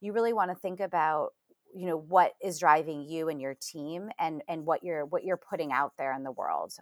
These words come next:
Um, and so I think purpose and mission are, in essence, kind of one and the same. So as I, as I said, our, our mission's really to help women feel comfortable and confident in their everyday lives, because we believe if women aren't fidgeting with their bra or they're not uncomfortable,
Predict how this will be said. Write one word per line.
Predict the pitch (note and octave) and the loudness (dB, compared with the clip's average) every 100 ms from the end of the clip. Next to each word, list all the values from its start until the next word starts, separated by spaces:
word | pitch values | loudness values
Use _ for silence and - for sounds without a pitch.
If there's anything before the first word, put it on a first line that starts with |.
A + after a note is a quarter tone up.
| - | -2
Um, | C#3 C#3+ C3 - - | 0 0 -2 -10 -6
and | E3+ | -4
so | - G3 E3+ D#3+ _ - - _ - | 0 2 2 0 _ -20 -20 _ 4
I | F3 G#3 | 6 6
think | G#3 F#3 | 2 -4
purpose | - F3+ E3 E3 - | -2 -2 0 -2 -4
and | C#3+ | -2
mission | D3+ D3+ - C#3+ C#3 | -2 -2 -4 -4 0
are, | C#3 C3 - - | 2 2 0 -6
in | G3 F3+ - | -8 -8 4
essence, | F#3+ F#3 D#3+ D3+ | 4 4 -4 -6
kind | - F3+ | -4 -2
of | E3+ D3 | -2 0
one | D3+ | 0
and | C#3 C3+ | 0 -6
the | C3 | -6
same. | - D3 B2+ B2+ | -6 -6 -6 -10
So | D#3 - E3 D3 - - - - | -4 0 2 2 -2 -20 -8 0
as | G#3 | 6
I, | F3 D#3 D3 - | 8 8 4 0
as | E3+ D3+ | 0 2
I | C3+ | 0
said, | - A#3 E3 | 4 6 8
our, | D3+ D3 | 6 4
our | E3 | 4
mission's | E3 D#3 - D#3 | 2 -2 -4 -6
really | D3+ D3 C#3+ | -2 -2 -2
to | D3 | 0
help | E3+ C#3+ - _ _ | 2 2 -2 _ _
women | E3+ E3 D#3 D3+ | -2 -2 0 -2
feel | D3+ | -2
comfortable | C#3 - D3 - D3 C#3 | -2 -2 -4 -4 -2 -2
and | C3+ | -4
confident | - C3+ C3 F#3 G#3+ B3 _ | -2 -2 -2 -6 -6 -8 _
in | F3 | 0
their | D#3+ C#3+ | 4 6
everyday | D#3+ D#3 D3+ C3+ | 4 2 -2 0
lives, | D3 D#3+ D3 D3 - | 6 8 8 4 -8
because | E3 - E3 | -12 -6 -6
we | D#3 F3+ | -4 -8
believe | G#3+ G#3+ E3 D3+ D#3+ - | -4 -4 -4 -6 -6 -8
if | - | -2
women | F3 E3 D#3 | 0 0 0
aren't | D3 D#3 - | -2 -4 -6
fidgeting | - F3+ G3 G3 | -8 -4 -4 -2
with | F3 | -2
their | - D#3 | 0 0
bra | C#3+ D3 C#3 C3+ C#3+ | 4 6 8 8 6
or | D#3+ | 2
they're | D#3+ | 0
not | D#3 E3 - | 6 8 8
uncomfortable, | D#3+ - E3 E3+ E3 D3 B2+ A#2+ F#3 | 2 -2 -2 -2 -4 0 2 2 0